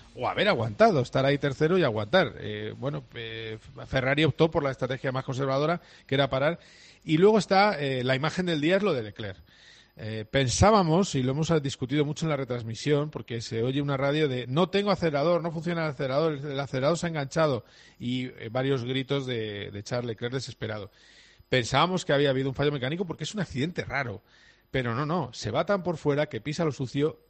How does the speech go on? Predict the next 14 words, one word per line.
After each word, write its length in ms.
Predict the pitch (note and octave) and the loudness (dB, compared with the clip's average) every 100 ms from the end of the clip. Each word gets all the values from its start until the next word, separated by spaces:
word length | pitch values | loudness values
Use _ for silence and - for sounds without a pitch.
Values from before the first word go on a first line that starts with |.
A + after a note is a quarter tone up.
| - | -14
y 240 | C3+ A#2+ | -10 -10
pierde 640 | - B2+ C#3 C#3 C#3 D#3 - | -10 -2 0 0 0 -4 -6
el 180 | B2+ G#2 | -10 -6
coche 340 | B2+ B2+ D3 | -6 -4 -4
por 220 | C3+ A#2+ G2+ | -4 -6 -4
completo. 480 | G#2 G#2+ F#2+ - - | -8 -8 -10 -12 -12
Y 80 | |
fíjate 480 | B2+ F3+ G3 F3 F#3+ | -8 -6 -6 -2 -2
lo 180 | E3+ D#3 | 0 -2
que 120 | C#3+ | -4
reconoce 560 | B2+ C3 C3+ F#3+ - F3 | -8 -8 -6 -6 -2 -4
el 80 | C#3+ | -2
propio 480 | D#3 D#3 D#3+ D#3+ - | -2 -2 -4 -6 -8
Leclerc. 540 | B2 A#2 A#2+ G#2+ - | -8 -6 -6 -8 -10